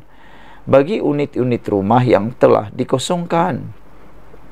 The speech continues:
Pada tahun dua ribu enam belas, susulan kepada keputusan untuk membangunkan kawasan itu, pejabat daerah dan Tanah Gombak telah menjalankan satu lagi proses bancian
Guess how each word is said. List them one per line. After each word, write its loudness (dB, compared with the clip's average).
Pada 6
tahun 2
dua 6
ribu 0
enam 0
belas, 4
susulan 2
kepada 0
keputusan 0
untuk 4
membangunkan 0
kawasan 4
itu, 2
pejabat 4
daerah 4
dan 0
Tanah 0
Gombak 0
telah 2
menjalankan 2
satu -2
lagi 2
proses -2
bancian -2